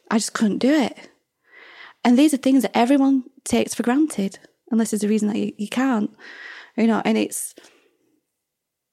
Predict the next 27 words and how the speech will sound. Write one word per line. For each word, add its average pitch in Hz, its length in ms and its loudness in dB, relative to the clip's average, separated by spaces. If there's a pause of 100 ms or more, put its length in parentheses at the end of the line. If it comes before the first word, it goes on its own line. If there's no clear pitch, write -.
(320)
so, 233 320 0 (160)
but - 140 0
the, 247 160 -2
these - 280 0
people 277 320 0
are 208 60 2
living 233 300 4
with 226 100 2
this - 420 -8 (220)
day 220 280 2
in, 226 140 2
day 202 200 -2
out, 220 400 0
and 196 320 -4 (640)
we're 226 160 2
not 247 240 0
kind 254 400 2
to - 140 -4
ourselves. 196 580 -2
We, 214 320 -2
we 226 100 2
just, 226 320 -4
our 226 200 2
inner 240 140 2
voice 226 540 0 (520)
is 214 360 2 (260)
really, 233 480 2